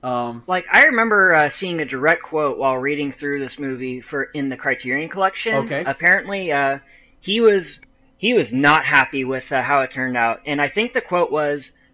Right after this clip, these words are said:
Speaker 2: "I did not design Godzilla for this."
Speaker 1: Damn. And that, and I think that, that sucks, because obviously he created, not just him by himself, there are other people, like, he had a vision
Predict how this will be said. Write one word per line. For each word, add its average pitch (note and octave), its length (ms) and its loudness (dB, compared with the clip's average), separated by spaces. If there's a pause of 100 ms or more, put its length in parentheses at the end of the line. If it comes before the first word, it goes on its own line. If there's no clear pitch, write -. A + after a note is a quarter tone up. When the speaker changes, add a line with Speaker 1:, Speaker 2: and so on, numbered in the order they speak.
(120)
Speaker 2:
"I D#3 160 6
did E3+ 160 -4
not D3+ 340 -2
design C3+ 480 -4
Godzilla A#2+ 520 -4
for A2+ 160 -12
this." G#2+ 500 -14 (340)
Speaker 1:
Damn. F#3 1300 2
And G3 160 -2
that, D4 260 0 (260)
and A#3 140 0
I F4+ 120 2
think G4 240 -2
that, C#4 280 2
that G#3+ 220 -4
sucks, G3+ 500 2
because F#3+ 560 -8
obviously A#3+ 540 -8
he A3 240 -20
created, F#3 720 -10 (340)
not A#3 160 -10
just G3+ 160 -16
him G3 140 -10
by D#3+ 120 -6
himself, C#3+ 280 -12
there E3 100 -10
are D#3 60 -10
other D3 100 -10
people, C#3+ 360 -20
like, C#3+ 180 -14 (180)
he G3+ 220 -10
had G3 240 4
a D3+ 80 0
vision E3 760 -2